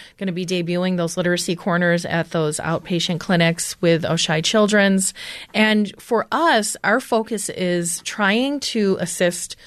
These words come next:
the hundred and forty-seven thousand individuals that need literacy help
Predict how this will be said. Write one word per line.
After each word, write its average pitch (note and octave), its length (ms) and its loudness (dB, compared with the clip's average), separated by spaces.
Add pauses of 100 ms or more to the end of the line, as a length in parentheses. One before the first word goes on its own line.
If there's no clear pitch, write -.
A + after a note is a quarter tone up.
(220)
the F#3+ 100 2
hundred G#3 280 2
and G#3+ 140 0
forty-seven F#3+ 480 -2
thousand E3+ 360 -2
individuals E3 800 -2 (240)
that F3+ 180 2
need F3 520 2 (280)
literacy F3 580 2
help D#3+ 400 -4